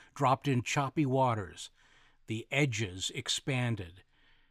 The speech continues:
at first, the circle was concave, bulging inward as if sucking something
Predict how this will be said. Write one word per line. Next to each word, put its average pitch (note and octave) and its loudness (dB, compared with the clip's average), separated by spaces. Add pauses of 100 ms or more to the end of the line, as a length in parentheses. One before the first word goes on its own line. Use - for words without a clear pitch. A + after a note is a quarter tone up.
(280)
at D3+ 4
first, C#4+ 4
the E3 4
circle F3 2
was B2 2
concave, C3+ 0 (200)
bulging D#3+ 2
inward C#3 0
as A#2 0
if D3 2
sucking D#3+ 2
something B2 0